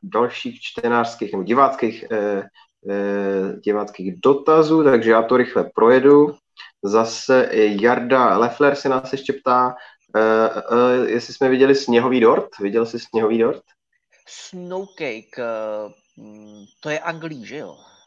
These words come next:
Speaker 1: Přiznám se, že nevím. Přiznám
Speaker 2: To
Speaker 1: se,
Speaker 2: by
Speaker 1: že
Speaker 2: bylo,
Speaker 1: nevím,
Speaker 2: to,
Speaker 1: takže
Speaker 2: to jsem, to jsem, to jsem viděl
Speaker 1: Pojď.
Speaker 2: dávno. To je, myslím, anglí s, eh, Alanem Rickmanem, jestli se
Speaker 1: Mhm.
Speaker 2: nepletu.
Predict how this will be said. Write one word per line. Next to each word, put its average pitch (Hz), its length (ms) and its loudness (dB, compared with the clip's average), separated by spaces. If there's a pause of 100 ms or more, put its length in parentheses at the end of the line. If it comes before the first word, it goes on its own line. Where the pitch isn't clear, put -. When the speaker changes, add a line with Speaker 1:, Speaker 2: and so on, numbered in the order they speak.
(1300)
Speaker 1:
Přiznám 87 380 -8
se, - 140 -16
že 87 120 -14
nevím. 87 380 -16
Přiznám 95 420 -8
Speaker 2:
To 95 80 -14
Speaker 1:
se, - 60 -12
Speaker 2:
by - 60 -6
Speaker 1:
že 92 60 -6
Speaker 2:
bylo, 101 120 0
Speaker 1:
nevím, 135 260 2
Speaker 2:
to, 135 60 -4
Speaker 1:
takže 113 300 -4
Speaker 2:
to - 180 -18
jsem, 208 240 -10
to 151 80 -20
jsem, 185 240 -14
to 151 100 -18
jsem 185 200 -14
viděl 165 160 -4
Speaker 1:
Pojď. 156 120 -10
Speaker 2:
dávno. 143 380 -12 (140)
To 156 60 -12
je, 160 120 -8
myslím, 165 420 -16
anglí 165 560 -14
s, - 180 -20
eh, 143 240 -10
Alanem 151 380 -12
Rickmanem, 117 640 -16
jestli 85 260 -20
se 107 220 -20
Speaker 1:
Mhm. 107 160 -20
Speaker 2:
nepletu. 101 600 -8